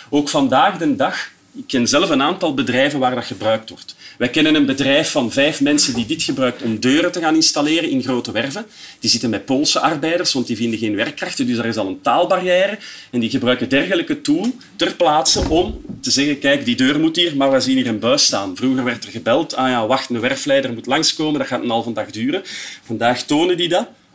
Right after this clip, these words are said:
Op den bureau zit een werfverantwoordelijke en zegt, "Oeh ja, maar we passen dat zo en zo aan." Geeft die instructies door, die mensen krijgen dat door. Via A R, V R, zien wat ze moeten doen en installeren die deur.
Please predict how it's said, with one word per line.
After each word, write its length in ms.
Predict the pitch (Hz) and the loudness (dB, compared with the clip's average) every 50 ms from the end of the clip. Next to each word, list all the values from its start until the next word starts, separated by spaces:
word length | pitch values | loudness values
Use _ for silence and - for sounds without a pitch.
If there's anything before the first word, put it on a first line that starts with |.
| _ - | _ -2
Op 160 | 175 165 151 | -2 0 2
den 160 | 156 156 151 | 2 2 2
bureau 320 | 135 139 135 135 147 139 131 | 4 2 2 4 2 2 2
zit 160 | 135 139 - | 0 0 0
een 80 | 127 120 | 0 2
werfverantwoordelijke 720 | 131 135 143 - - 135 135 131 - 139 127 123 113 - | 2 2 0 0 0 0 0 0 0 0 -2 -2 -2 -4
en 60 | 123 | -4
zegt, 220 | 110 120 - - - | -4 -4 -4 -2 0
"Oeh 120 | 143 131 | 0 2
ja, 300 | 120 120 120 110 104 95 | 2 2 2 2 0 -2
maar 120 | 110 113 110 | -2 -2 -2
we 60 | 110 | 0
passen 280 | 110 120 113 - - 107 | 0 0 0 0 0 0
dat 120 | 107 107 | 0 0
zo 180 | - - 113 110 | 0 0 0 -2
en 100 | 104 98 | -2 -4
zo 120 | 101 98 | -2 0
aan." 220 | 110 139 - - - | 2 2 2 0 -2
Geeft 240 | - - 131 131 135 | -2 0 0 0 0
die 100 | - 120 | 0 -2
instructies 460 | 117 - - 139 269 - - 113 101 | -2 0 0 -2 -2 -2 -4 -4 -2
door, 260 | 107 135 165 185 180 | 0 2 2 2 2
die 80 | 143 147 | 2 2
mensen 280 | 139 135 139 131 131 123 | 2 2 2 0 -2 -4
krijgen 280 | - 135 123 117 117 | -2 -2 -2 -2 -2
dat 140 | 110 107 110 | -4 -4 -2
door. 320 | - 110 139 175 196 - - - - - - - - | -2 0 0 0 -2 -6 -10 -16 -20 -20 -20 -20 -8
Via 220 | - - 160 175 | -2 0 2 2
A 320 | - 151 147 139 131 123 113 | 4 4 4 4 4 4 2
R, 60 | 107 | 0
V 40 | 110 | -2
R, 380 | 120 113 110 123 156 175 170 | -2 0 2 2 2 2 2
zien 240 | - - 165 180 175 | 0 0 2 2 0
wat 140 | 156 - - | 0 0 0
ze 100 | - 135 | 0 0
moeten 240 | 120 120 - 110 - | 0 -2 -2 -4 -2
doen 340 | 110 113 147 220 262 - - _ _ _ _ _ _ _ _ _ - - _ _ | -2 -2 0 -2 -2 -6 -8 _ _ _ _ _ _ _ _ _ -20 -20 _ _
en 140 | - 139 143 | 2 4 4
installeren 520 | 147 143 - - 127 123 120 117 117 113 | 4 4 4 2 2 2 0 0 -2 -2
die 120 | 110 110 98 | -4 -4 -2
deur. 340 | 101 85 80 - - - | -4 -4 -4 -6 -10 -12